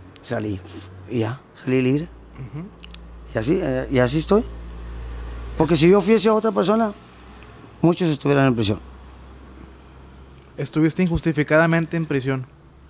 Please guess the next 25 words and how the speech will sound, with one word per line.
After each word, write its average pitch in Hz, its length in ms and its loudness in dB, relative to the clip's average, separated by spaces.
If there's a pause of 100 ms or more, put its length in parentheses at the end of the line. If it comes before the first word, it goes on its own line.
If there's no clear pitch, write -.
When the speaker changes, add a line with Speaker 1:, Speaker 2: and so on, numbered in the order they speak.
(260)
Speaker 1:
Te 160 120 4
lo 165 80 6
juro 214 200 4
que 208 300 2 (480)
no 214 200 6
te - 80 4
voy 240 140 8
a - 20 4
decir 220 320 -2 (2250)
porque 147 200 0
no 143 120 2
tuve 147 200 2
culpa. 120 380 -4
Sí 185 220 2
tuve 180 240 4
culpa. 131 400 -2
¿Sabes 180 260 2
por 175 160 0
qué? 254 100 0
Speaker 2:
Ujú. 175 440 -10 (220)
Speaker 1:
Por 123 120 4
andar 123 280 6
donde 143 240 4
no 131 140 6
debería. 120 400 4